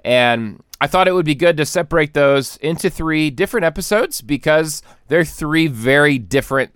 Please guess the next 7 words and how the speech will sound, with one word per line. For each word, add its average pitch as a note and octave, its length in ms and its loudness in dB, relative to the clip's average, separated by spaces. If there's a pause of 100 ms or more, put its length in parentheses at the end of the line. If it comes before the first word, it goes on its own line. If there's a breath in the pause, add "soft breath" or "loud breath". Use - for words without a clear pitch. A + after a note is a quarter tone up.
(140)
topics, - 640 -4 (380 soft breath)
and A2+ 140 -2
I A2+ 40 -2
think B2+ 300 -6
will A#2 140 2
help A2+ 260 0
people G#2+ 460 -4